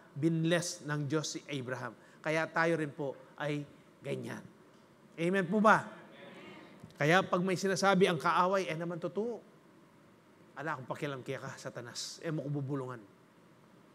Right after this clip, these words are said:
Ika inge totoo. Ang salita na ng Diyos, totoo ya. Bless ko, bless ko.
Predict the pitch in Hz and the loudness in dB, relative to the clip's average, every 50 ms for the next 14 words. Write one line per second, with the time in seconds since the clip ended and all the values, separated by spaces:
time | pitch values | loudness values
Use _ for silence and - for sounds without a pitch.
0 | - - - - - - 214 220 180 190 202 160 156 175 160 156 156 151 147 - | -20 -20 -20 -12 -4 0 0 0 2 0 -2 0 0 0 0 0 -2 -4 -6 -6
1 | 135 - - 120 107 104 - - - - - - - - - - - - - - | -8 -10 -10 -12 -14 -14 -16 -20 -20 -20 -20 -20 -20 -20 -20 -20 -20 -20 -20 -20
2 | - - - - 185 165 - 180 170 160 160 165 170 156 156 160 156 151 147 147 | -20 -20 -14 -8 -6 -4 -2 -2 -2 -2 0 0 0 0 0 -2 -4 -4 -6 -6
3 | 143 131 117 139 135 - - - - - - - - - 151 139 - - 131 131 | -8 -8 -8 -10 -10 -10 -12 -14 -16 -20 -20 -20 -12 -8 -8 -8 -6 -4 -4 -4
4 | 127 127 123 107 85 - - - - - - - - - - - - - - - | -4 -4 -8 -10 -12 -16 -20 -20 -20 -20 -20 -20 -20 -20 -20 -20 -20 -20 -20 -20
5 | - 117 117 143 151 147 131 - - - - - 160 143 - - - - - - | -14 -10 -6 -4 -2 -2 -2 -2 -6 -6 -4 -4 -2 -2 -4 -6 -12 -20 -20 -20
6 | - - 123 131 143 143 123 - - - - - 151 127 | -18 -14 -10 -6 -6 -4 -4 -6 -8 -10 -8 -8 -8 -6